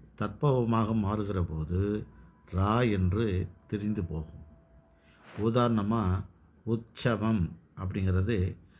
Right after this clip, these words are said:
அந்த இத்து எர்ரா மாறி உற்சவம் அப்படின்னு மாறும். இப்ப தங்க பஸ்பம், இந்த பஸ்பத்தில் உள்ள இஸ்ஸு பற்பம் என்று இர்ரா மாறும். அல்பம் என்கிற வார்த்தை அற்பம்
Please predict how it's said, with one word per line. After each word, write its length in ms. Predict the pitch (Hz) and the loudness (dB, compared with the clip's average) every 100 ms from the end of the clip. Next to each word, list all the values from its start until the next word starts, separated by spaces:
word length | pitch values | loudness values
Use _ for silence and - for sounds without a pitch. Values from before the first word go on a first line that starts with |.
| - | -18
அந்த 180 | - 90 | -4 2
இத்து 680 | 90 104 - - 120 131 170 | 2 0 -4 -2 0 0 -4
எர்ரா 400 | 98 95 113 117 | -4 -2 0 0
மாறி 240 | 98 92 120 | 2 0 0
உற்சவம் 760 | 101 95 - 107 95 95 92 - - | -4 -6 -6 -4 0 0 -2 -6 -8
அப்படின்னு 280 | 87 92 117 | -4 -2 -2
மாறும். 280 | 78 76 - - - - - - - - - - | -4 -8 -14 -20 -20 -20 -20 -20 -20 -20 -20 -20
இப்ப 140 | - 113 | -8 -8
தங்க 560 | - 110 117 127 139 | -2 0 0 2 2
பஸ்பம், 760 | 127 98 104 95 - 110 107 78 - - - | 2 2 0 0 0 2 2 0 -6 -20 -12
இந்த 160 | 104 | -6
பஸ்பத்தில் 580 | 95 95 104 92 151 - | -2 0 0 0 -2 -2
உள்ள 260 | 120 107 101 | -4 -2 -2
இஸ்ஸு 680 | 87 95 92 - 104 117 160 - - - _ - _ - | 0 0 -2 -4 -2 -2 -2 -6 -20 -20 _ -20 _ -6
பற்பம் 680 | 104 104 92 - 110 104 90 - | -2 -2 -4 0 0 2 -2 -4
என்று 400 | - 98 98 110 | -8 -6 -2 0
இர்ரா 240 | 90 98 98 | 0 0 0
மாறும். 380 | 82 78 76 - - - - _ _ - _ _ _ | 0 -2 -8 -14 -20 -20 -20 _ _ -20 _ _ _
அல்பம் 680 | 98 113 123 - 120 113 90 87 | -2 2 2 2 2 2 0 -2
என்கிற 380 | 107 107 107 101 | -6 -4 -2 0
வார்த்தை 680 | 95 95 92 - 147 214 - - - _ - | 2 0 0 -2 -2 -2 -6 -16 -20 _ -10
அற்பம் 720 | 92 98 92 - 110 104 87 | -4 -4 -4 -4 -2 -2 -2